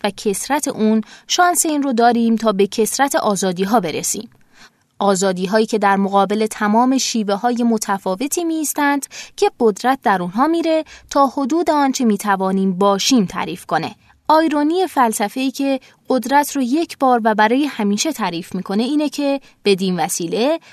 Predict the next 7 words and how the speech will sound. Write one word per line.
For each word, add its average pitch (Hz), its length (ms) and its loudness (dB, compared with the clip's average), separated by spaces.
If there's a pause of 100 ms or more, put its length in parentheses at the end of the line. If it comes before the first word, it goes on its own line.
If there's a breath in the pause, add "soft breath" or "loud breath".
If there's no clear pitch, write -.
(160 loud breath)
ذات 330 340 2
آزادی 208 460 0
رو 220 120 2
محدود 214 480 0
می‌کنه. 170 380 -8 (600 soft breath)
چنین 190 320 0
فلسفه‌ای 226 760 0